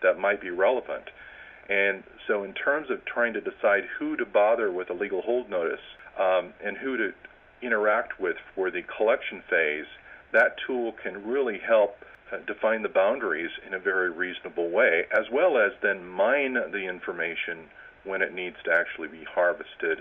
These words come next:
and, and reviewed. So, you know, the, the new federal rules, obviously they, they mean now more than ever for all levels of the company and all sides of lawsuits involving big and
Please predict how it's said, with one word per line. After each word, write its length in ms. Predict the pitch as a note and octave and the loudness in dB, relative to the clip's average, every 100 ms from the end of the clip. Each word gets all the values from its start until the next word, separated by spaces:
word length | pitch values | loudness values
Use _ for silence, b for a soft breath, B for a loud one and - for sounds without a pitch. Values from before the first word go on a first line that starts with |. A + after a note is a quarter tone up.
| D2+ | -6
and, 340 | D#2+ D#2+ D#2 - | -8 -8 -10 -12
and 160 | D#2+ D2+ | -12 -10
reviewed. 480 | D2+ D#2 F#2+ F2 C#2+ B B B B B B | -10 -6 -2 -2 -4 B B B B B B
So, 220 | F2 E2 E2 - | 0 0 -2 -6
you 80 | |
know, 140 | F2+ E2+ | -6 -2
the, 240 | F2+ D2+ B B B B - | -2 -2 B B B B -8
the 40 | |
new 140 | F#2 C#3+ | -4 -2
federal 280 | D3 B2 A2+ | 2 2 2
rules, 320 | B2 F2 D#2+ - | 0 0 -2 2
obviously 580 | G2 G#2 G2 - F#2+ | 2 2 -2 -6 -4
they, 340 | F#2 F#2+ F#2+ - - - - - - - - | 0 2 0 -4 -18 -20 -20 -20 -20 -20 -4
they 160 | A2 A2 | -4 -2
mean 380 | A#2 B2 A#2+ - - - - | -4 -4 -6 -12 -20 -20 -6
now 320 | G#2 A2+ C3+ | 0 4 2
more 240 | C3+ A#2 | 2 -2
than 160 | G#2 G2+ | 0 2
ever 420 | G#2+ B2+ F2 E2 - | 2 2 0 -4 -4
for 100 | - - - | -4 -2 4
all 220 | A#2+ D#3 | 4 6
levels 400 | C3+ A2 G2 F2 | 2 2 0 -2
of 80 | F#2 | -6
the 60 | E2+ | -10
company 520 | - - - F#2 F#2 | -4 -4 -2 -6 -4
and 120 | F2+ | 0
all 220 | F#2+ D#3+ - | 4 4 2
sides 240 | A2 G#2+ G2 | 0 0 0
of 80 | |
lawsuits 480 | F2 F2+ F#2+ - E2+ - | 2 4 4 0 -14 -10
involving 500 | E2+ E2+ E2+ E2+ D#2 | 0 0 0 -4 -2
big 160 | F#2 | -2
and 100 | E2+ | -2